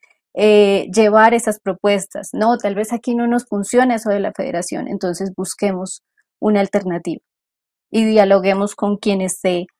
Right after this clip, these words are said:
al mando en ese momento, quien sea presidente, quien sea gobernador, para llegar a un acuerdo. Pero la salida en ese sentido siento que es el diálogo comunitario con el grueso de la población,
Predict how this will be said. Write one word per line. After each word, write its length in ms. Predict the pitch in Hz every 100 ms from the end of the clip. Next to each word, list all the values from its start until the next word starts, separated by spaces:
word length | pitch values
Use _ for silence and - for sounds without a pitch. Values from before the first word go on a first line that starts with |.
| _ -
al 200 | 208 202
mando 420 | 196 175 175 214
en 160 | 226 220
ese 160 | -
momento, 540 | 208 202 233 311 320 285
quien 160 | 226
sea 140 | 214 196
presidente, 580 | 185 - 175 226 277 269
quien 140 | 220
sea 120 | 202
gobernador, 640 | 180 185 180 175 226 302 - _ _ _
para 200 | 226 208
llegar 240 | 196 185 185
a 40 |
un 120 | 185
acuerdo. 380 | 190 185 165 175
Pero 160 | - 196
la 100 | 196
salida 400 | - 185 214 240
en 80 | 254
ese 240 | 254 247
sentido 380 | 226 214 233 262
siento 260 | 262 190
que 140 | 196 196
es 120 | -
el 160 | 202 196
diálogo 540 | 202 196 214 262 277 - _ _ _
comunitario 640 | - 220 214 190 - - - - _ _
con 220 | 208 196
el 140 | 190
grueso 540 | 208 208 208 208 220 262
de 180 | 240 196
la 60 |
población, 500 | 185 160 - 165 -